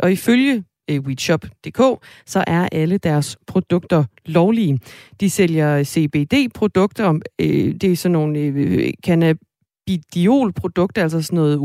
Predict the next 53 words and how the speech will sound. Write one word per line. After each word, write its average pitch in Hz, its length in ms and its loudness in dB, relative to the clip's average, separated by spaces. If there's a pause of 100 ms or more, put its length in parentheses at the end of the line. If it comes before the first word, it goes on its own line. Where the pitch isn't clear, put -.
nogle 156 320 2
olier 240 400 2 (380)
med 170 140 0
under 208 300 4
nul 180 200 2
komma 190 240 -2
to 220 200 -2 (100)
procent 165 440 -4
indhold 185 440 0
af 156 120 -4
det 165 100 -2
her 170 120 0
aktive 160 460 -4
stof, 190 480 -4
som 165 200 -6
også 170 180 0
er 185 40 0
det 165 100 0
euforiserende 156 560 0
T - 120 -14
H 160 160 0
C. 180 300 -2 (680)
Og, 175 220 4
øh, 170 120 0
efter 233 280 0
den 165 420 -2
første 233 300 0
juli 185 380 0 (180)
tilbage 180 220 -2
i - 20 0
to 220 140 -4
tusind 180 260 0
og - 60 -2
atten, 180 320 0
altså 165 260 -4
for 165 260 -2
fem 214 320 -4
år 175 180 0
siden, 180 420 -2 (320)
der 175 60 -2
er, 160 600 0
øh, 151 60 -2
cannabisprodukter, 175 1200 -2 (120)
fire 262 220 -2
år 254 120 0
siden, 190 280 0
der 196 60 -2
er 202 40 -4
cannabisprodukter 185 800 -2
med 170 100 0
et 165 60 -4
indhold 208 460 0
på 156 220 0